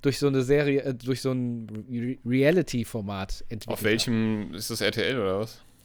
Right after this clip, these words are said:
Speaker 1: R T L Plus heißt es ja, das, äh, damalige T V Now.
Speaker 2: Ach so,
Speaker 1: Ge-
Speaker 2: aber das ist ja kostenpflichtig. Gibt, gibt das nur
Speaker 1: Nee,
Speaker 2: da,
Speaker 1: nee,
Speaker 2: oder
Speaker 1: nicht
Speaker 2: was?
Speaker 1: T V Now. T-, T V Now? Doch, T V Now. Ja.
Speaker 2: T V Now ist T-, T V,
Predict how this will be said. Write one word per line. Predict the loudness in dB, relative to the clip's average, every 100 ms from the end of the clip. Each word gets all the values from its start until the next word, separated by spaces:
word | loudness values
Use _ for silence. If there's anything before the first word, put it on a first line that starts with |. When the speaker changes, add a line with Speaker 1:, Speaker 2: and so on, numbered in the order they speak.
| -6
Speaker 1:
R | 2 2
T | 2 -4
L | 0 0 0
Plus | -2 0 2 2
heißt | -2 -2
es | -6 2
ja, | 4 4
das, | 2 -2 -4
äh, | -6 -4
damalige | 0 0 2 2 2 0 -2 -4
T | -8 -6
V | -4 -4
Now. | -4 -4 -6 -12 -18 -20 -20 -20 -20 -20 -20 -20 -20 -20 -20 -20 _ _ _ _ -12
Speaker 2:
Ach | -10
so, | -2 -2
Speaker 1:
Ge- | -2 -2
Speaker 2:
aber | 4 4
das | 4
ist |
ja | 0
kostenpflichtig. | -2 -4 -6 -8 -8 -10 -16 -2
Gibt, | -2 -2
gibt | -2
das | 0
nur | 4
Speaker 1:
Nee, | 6
Speaker 2:
da, | 8
Speaker 1:
nee, |
Speaker 2:
oder | 6 4
Speaker 1:
nicht | 4
Speaker 2:
was? |
Speaker 1:
T | 2 4 2
V |
Now. | 0 -6 -14 -20 -12
T-, | -10 -10 -16
T | -10 -8
V | -6
Now? | -6 -8 -10 _ _ -4
Doch, | -2 -2
T | -8
V | -8
Now. | -10 -14 -20 -20
Ja. | -6
Speaker 2:
T | -2
V | 2
Now | 4 4
ist | 2 -4 -6
T-, | -4 -4 0
T | 2 4 4
V, | 2